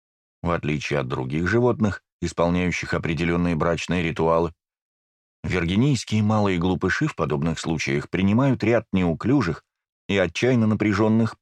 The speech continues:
поз, которые отнюдь не способствуя продолжению рода,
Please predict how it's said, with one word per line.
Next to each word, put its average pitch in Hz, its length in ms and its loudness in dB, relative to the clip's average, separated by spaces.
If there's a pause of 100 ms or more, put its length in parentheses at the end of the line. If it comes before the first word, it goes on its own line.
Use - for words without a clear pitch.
поз, - 380 0 (560)
которые 85 520 2
отнюдь 90 440 0
не 85 120 2
способствуя 71 680 -2
продолжению 78 680 0
рода, 123 280 0